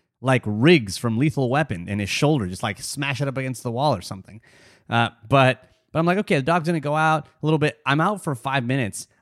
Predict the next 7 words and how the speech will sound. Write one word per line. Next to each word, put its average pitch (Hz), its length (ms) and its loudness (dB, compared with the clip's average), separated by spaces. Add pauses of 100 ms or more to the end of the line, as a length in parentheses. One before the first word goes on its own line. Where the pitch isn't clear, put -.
(140)
I 127 160 2
am 123 140 2
immediately, 143 560 2
like, 117 240 -4
puffy-eyed, 117 840 -2
swollen, 127 840 -2 (220)
just - 180 -4